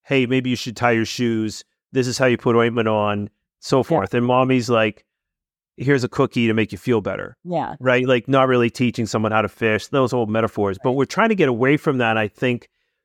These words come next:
Speaker 1: because it's the, we're all, like, these are adults. So we try not to think about it like that, you know,
Speaker 2: Right.
Speaker 1: because you, y-, it's just, gosh, it's a fine line, I think. But though I, I do like the parenting metaphor because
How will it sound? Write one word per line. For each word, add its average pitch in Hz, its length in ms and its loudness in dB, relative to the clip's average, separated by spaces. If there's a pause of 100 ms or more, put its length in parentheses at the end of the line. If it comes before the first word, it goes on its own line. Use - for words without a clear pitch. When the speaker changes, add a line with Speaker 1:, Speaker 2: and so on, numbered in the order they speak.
(220)
Speaker 1:
because 120 880 -2 (720)
it's - 380 -4
the, 143 220 -6
we're 139 340 0
all, 123 300 2
like, 120 180 2
these 127 180 -2
are 120 120 2
adults. 107 560 -2 (300)
So - 140 -4
we 117 60 2
try 143 160 0
not 127 200 2
to 107 80 -2
think - 360 -2
about 104 300 4
it 87 120 -6
like 98 280 -2
that, 90 420 2
you 110 80 0
know, 107 320 4
Speaker 2:
Right. 104 100 0
Speaker 1:
because 110 300 -2
you, 110 160 -4 (180)
y-, - 180 -8
it's 120 200 -4
just, - 260 -2 (500)
gosh, 131 300 -4
it's - 140 -4
a 117 80 2
fine 113 340 0
line, 110 280 2
I 120 60 2
think. 143 260 -2
But 131 140 -4
though 135 220 2
I, 139 240 -2
I 135 120 -2
do 170 220 0
like 170 220 2
the 127 80 -4
parenting 147 520 0
metaphor 113 500 0
because 113 460 -2